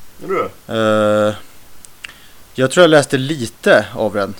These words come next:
Speaker 2: Och sen lånade min mamma den och läste istället.
Speaker 1: Ja, okej. Har du fått, jo, fan, jag har den i bokhyllan hemma.
Speaker 2: Fast jag lånade en an-, den här Blod eller död lånade jag dig. Den läste jag ut faktiskt. Den var jävligt
Speaker 1: Ja,
Speaker 2: bra.
Speaker 1: ja, den är jävligt bra.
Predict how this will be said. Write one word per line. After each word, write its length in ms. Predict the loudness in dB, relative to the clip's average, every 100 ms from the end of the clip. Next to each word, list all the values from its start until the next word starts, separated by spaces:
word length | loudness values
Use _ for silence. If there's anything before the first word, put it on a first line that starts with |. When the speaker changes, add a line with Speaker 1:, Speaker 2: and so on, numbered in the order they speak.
| -18 -10
Speaker 2:
Och 80 | -4
sen 120 | 0
lånade 320 | 0 0 0
min 160 | -2 0
mamma 400 | 2 2 0 -2
den 220 | -4 -6
och 120 | -6
läste 460 | -4 -6 -6 -10 -10 -16 -14
istället. 440 | -10 -10 -12 -16 -14
Speaker 1:
Ja, 120 | -14
okej. 200 | -14 -16 -18 -20 -20 -20 -20 -20 -20 -20 -20 -14
Har 60 |
du 40 | -10
fått, 140 | -10 -10
jo, 340 | -6 -4 -4 -4
fan, 140 | -6
jag 80 | -4
har 160 | -4 -6
den 80 | -8
i 20 |
bokhyllan 420 | -12 -12 -12 -12
hemma. 280 | -14 -16 -18 -8
Speaker 2:
Fast 220 | -6 -2
jag 120 | 4
lånade 220 | 4 4 0
en 160 | -2
an-, 200 | -4 -4
den 120 | -4
här 140 | -6 -6 -8
Blod 280 | -6 -4 -2
eller 160 | -2
död 200 | 0 0
lånade 180 | -2 -4
jag 80 | -4
dig. 100 | 0
Den 240 | 2 2
läste 280 | 0 -2 -6
jag 60 | -14
ut 60 |
faktiskt. 380 | -14 -18 -18 -14
Den 160 | -10 -6
var 80 | -4
jävligt 260 | -4 -4 -8
Speaker 1:
Ja, 60 | -8
Speaker 2:
bra. 80 | -8
Speaker 1:
ja, 60 |
den 80 | -8
är 40 |
jävligt 220 | -8 -10
bra. 80 | -14